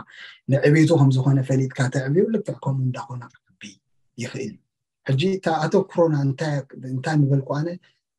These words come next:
እ፣ ቤተ ክርስቲያን ሲ፣ እ፣ ትምህርትታታ ተተምርምር፣ እ፣ መምሃራን እንታይ ይምህሩ እንተዝርእዩ፣ ላይፍ ናይ ኩላህና እንተዝፍተሽ እንተንሪኦ፣ ብውልቅና ድዩ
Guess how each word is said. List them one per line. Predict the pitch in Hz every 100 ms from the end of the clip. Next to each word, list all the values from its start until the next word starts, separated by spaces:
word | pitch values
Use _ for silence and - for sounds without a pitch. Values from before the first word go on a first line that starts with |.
| -
እ፣ | 123
ቤተ | 110 135
ክርስቲያን | 151 165 - 170
ሲ፣ | 165 196 - - - _
እ፣ | 285 - _ -
ትምህርትታታ | - 143 135 - 151 147
ተተምርምር፣ | 135 131 123 120 113 107 - _ _ _ _ _ _ _ _
እ፣ | 120 135 143 147 147 147 143 - 127
መምሃራን | 143 165 151 170 202 214 - _ _
እንታይ | 143 143 160
ይምህሩ | 139 139 139 143 - -
እንተዝርእዩ፣ | 120 139 123 139 147 - _ - _
ላይፍ | 139 170 185 - 151
ናይ | 180
ኩላህና | 190 277 175 143 147
እንተዝፍተሽ | 143 131 127 127 135 135 - -
እንተንሪኦ፣ | 151 165 143 131 107
ብውልቅና | 123 143 147 160 170
ድዩ | 170 214